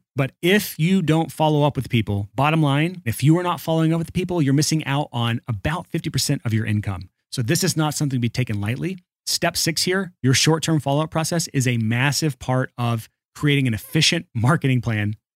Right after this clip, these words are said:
for your business. So we got six steps down. We got two more to go on this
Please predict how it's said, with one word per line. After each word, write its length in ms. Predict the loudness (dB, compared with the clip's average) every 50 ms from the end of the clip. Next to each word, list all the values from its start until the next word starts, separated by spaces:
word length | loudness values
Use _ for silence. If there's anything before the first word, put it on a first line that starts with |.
| -14
for 260 | -10 -4 -2 0 2
your 160 | 2 2 2 2
business. 540 | 0 0 -2 -2 -4 -4 -4 -4 -4 -6 -8 _ _ _ _ -4
So 80 | -2
we 80 | -2 0
got 120 | 0 -2
six 440 | -2 0 2 2 2 0 0 -4 -4
steps 360 | -2 -2 2 2 2 2 2 2
down. 240 | 4 4 4 4
We 60 | 4 2
got 180 | 2 0 -4
two 160 | 0 2 4
more 120 | 4 4 4
to 80 | 4
go 200 | 4 4 4 4 6
on 160 | 4 4 4
this 340 | 4 4 2 2 0 -4